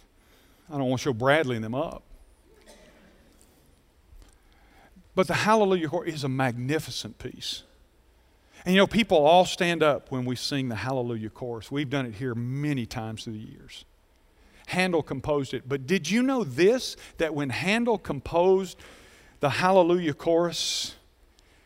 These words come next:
his health and his fortunes had reached the lowest possible ebb? His, his right side had become paralyzed, and all his money was gone. He was heavily in debt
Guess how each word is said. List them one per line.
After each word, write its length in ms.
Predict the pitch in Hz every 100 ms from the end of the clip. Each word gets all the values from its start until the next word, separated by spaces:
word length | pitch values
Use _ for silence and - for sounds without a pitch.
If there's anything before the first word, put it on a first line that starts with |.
| _ _ _ _ _ _ _
his 280 | - 170 131
health 480 | - 170 196 220 -
and 160 | 160 143
his 140 | 135
fortunes 600 | - 180 190 190 185 175
had 180 | - 139
reached 360 | 123 147 160 -
the 80 | 123
lowest 440 | 127 160 180 -
possible 500 | - 160 147 151 160
ebb? 240 | 113 90 - _ _ _ _ _ _ _ _ _ _ -
His, 380 | 220 190 139 - - -
his 400 | 190 196 147 -
right 400 | 156 143 175 214
side 560 | - - 202 180 131 117
had 160 | 147
become 300 | 131 - 160 139 _ -
paralyzed, 640 | 185 170 139 127 120 117
and 140 | 127 120
all 400 | 147 190 240 247
his 240 | 220 185
money 280 | 185 180 160
was 240 | 135 127
gone. 400 | 117 143 117 101
He 120 | 131
was 220 | 185 143 -
heavily 420 | 165 220 240 196
in 120 | 151
debt 380 | 151 202 254